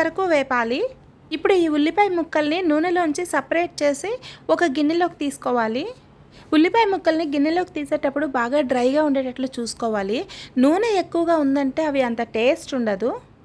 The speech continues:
ఇప్పుడు ఇదే నూనెలో ఇంతకుముందు మనం కలిపి పెట్టుకున్నటువంటి చికెన్ వేయాలి. ఇదే నూనెలో వేసి చేయడం వల్ల టేస్ట్ అనేది చాలా బాగుంటుంది. కరివేపాకు లేకుండా అసలు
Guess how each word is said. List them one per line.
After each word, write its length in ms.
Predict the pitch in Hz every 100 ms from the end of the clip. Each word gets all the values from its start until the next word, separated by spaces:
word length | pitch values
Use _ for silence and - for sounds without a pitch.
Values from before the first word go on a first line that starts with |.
| - - - -
ఇప్పుడు 220 | 320 349 381 320
ఇదే 140 | 381 415
నూనెలో 320 | 370 339 349 370
ఇంతకుముందు 480 | 302 311 302 302 370
మనం 200 | 339 311 302
కలిపి 240 | 294 285 359
పెట్టుకున్నటువంటి 640 | - 302 294 277 262 311 311
చికెన్ 280 | 277 311 320
వేయాలి. 420 | 262 240 220 240 415 - - - 262
ఇదే 140 | 349 427
నూనెలో 320 | 403 370 339 311
వేసి 240 | 294 302 302
చేయడం 340 | 277 277 311 285
వల్ల 180 | 262 294 320
టేస్ట్ 300 | 277 311 - 311
అనేది 260 | 277 269 294
చాలా 220 | 247 269 262
బాగుంటుంది. 500 | 254 226 220 202 247 466 - - - - - _ -
కరివేపాకు 540 | 285 302 381 392 359 349
లేకుండా 300 | 330 320 339
అసలు 180 | 320 311